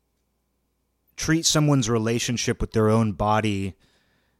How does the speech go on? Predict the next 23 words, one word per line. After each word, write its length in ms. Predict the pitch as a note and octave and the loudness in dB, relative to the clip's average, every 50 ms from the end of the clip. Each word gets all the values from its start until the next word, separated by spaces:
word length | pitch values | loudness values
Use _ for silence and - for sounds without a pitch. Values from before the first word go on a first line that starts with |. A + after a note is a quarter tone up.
| _ _ _ _ _ _ _ _ _ _ _ _ _ _ _ _ _ _ _ _ _ _ _ _ _ - | _ _ _ _ _ _ _ _ _ _ _ _ _ _ _ _ _ _ _ _ _ _ _ _ _ -8
a 60 | B2+ | -4
certain 380 | - - - C3 B2+ A#2+ A#2 A2+ | -2 0 0 0 0 0 0 0
way 420 | A#2 A#2 A#2+ B2 A2+ G#2 G2+ G#2 | 2 2 2 2 2 0 0 -2
and 160 | G#2+ A2 G#2+ - | -2 -2 -2 0
present 380 | - A2 G#2 F#2+ A#2+ B2 B2 | 0 0 0 0 0 0 0
it 60 | B2 | 0
in 100 | A#2 A2+ | 0 -2
a 60 | A2 G#2+ | -2 -2
certain 460 | - - B2 A#2 A2 G2 G2+ G#2 G#2 | -2 -2 -2 -2 -2 -4 -4 -2 0
light, 300 | A2+ A#2+ A#2+ G#2 G#2 G#2 | 0 2 2 0 -2 -4
it 80 | A2+ | -4
just 180 | G#2+ B2+ A#2+ - | -2 -2 -2 0
seems 280 | - C#3 C#3 C3+ A#2 - | 0 0 0 0 0 -2
to 100 | - B2+ | -4 -4
me 240 | A#2+ A#2 A#2 A2+ | -2 -2 -2 -2
like 240 | A2 G#2+ G#2+ G2+ - | -2 -2 -4 -4 -4
you 80 | A#2 G#2 | -6 -4
have 240 | A2+ A#2+ G#2+ - - | -4 -4 -4 -4 -6
to 80 | A#2 | -8
be 120 | F#2+ G#2 G#2 | -6 -6 -8
universal 760 | F#2 F#2 A2 G#2 G2 F2+ F#2+ G#2+ G#2 G2+ - - G2 F2+ | -6 -6 -6 -6 -6 -4 -4 -2 -2 -2 -2 -4 -6 -6
about 260 | F2 - E2+ D#2+ D#2+ - | -8 -10 -10 -12 -12 -14
that. 200 | F2 D#2+ D#2+ | -14 -16 -16